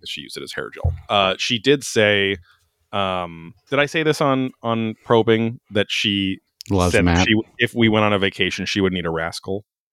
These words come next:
Speaker 2: Oh, really?
Speaker 1: No, <laughs> I did not. So, yeah, we were, we were talking about not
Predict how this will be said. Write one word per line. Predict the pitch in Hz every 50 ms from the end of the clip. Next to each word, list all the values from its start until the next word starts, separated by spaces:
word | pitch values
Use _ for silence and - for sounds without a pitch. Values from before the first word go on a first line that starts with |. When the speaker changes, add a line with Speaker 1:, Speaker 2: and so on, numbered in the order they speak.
| _ _ _ _ _ _ _ -
Speaker 2:
Oh, | - 117 107 92
really? | 82 78 78 76 80 82 87 - _ _ _ _ _ _ -
Speaker 1:
No, | 113 110
<laughs> | 104
I | - 175 -
did | - 139 117
not. | 104 - - - - 233 -
So, | - 151 123 104 - - -
yeah, | 160 127 123 _
we | - 156 139 - -
were, | 143 127 120 110 - - - - - -
we | 160 143
were | 135 127
talking | - 165 156 143 139 - 135 120
about | 117 110 107 110 107 107 107 107 _ _ _ _ _ _ _ _ _ _ _ _ _
not | - 107 113 120 123 123 123